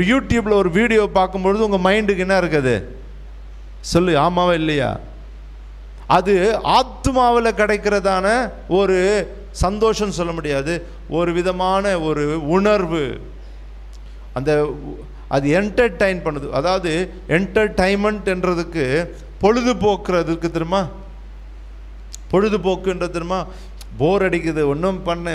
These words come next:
ஒரு வெறுப்பா இருக்கு, அசதியா இருக்கு, என்ன பண்ணும்? எதனா பொழுதுபோக்கா ஒரு,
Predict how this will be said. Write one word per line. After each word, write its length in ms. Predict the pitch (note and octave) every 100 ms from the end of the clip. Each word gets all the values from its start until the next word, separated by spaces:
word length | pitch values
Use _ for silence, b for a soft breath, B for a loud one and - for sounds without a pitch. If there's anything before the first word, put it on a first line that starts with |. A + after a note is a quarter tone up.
| D#3
ஒரு 80 | C#3+ D3+
வெறுப்பா 320 | E3+ D#3+ F3+
இருக்கு, 280 | F3 D3+ D3+ C#3+ B2+ B2
அசதியா 380 | - F#3 E3+ D#3+
இருக்கு, 240 | D3+ C#3+
என்ன 100 | E3 F#3
பண்ணும்? 260 | E3+ D3 C#3 B B B B A#2+
எதனா 180 | D#3 G3+ E3+
பொழுதுபோக்கா 640 | F#3 G3 E3+ F3 F3 E3+ D#3+ C#3 C#3
ஒரு, 140 | D3+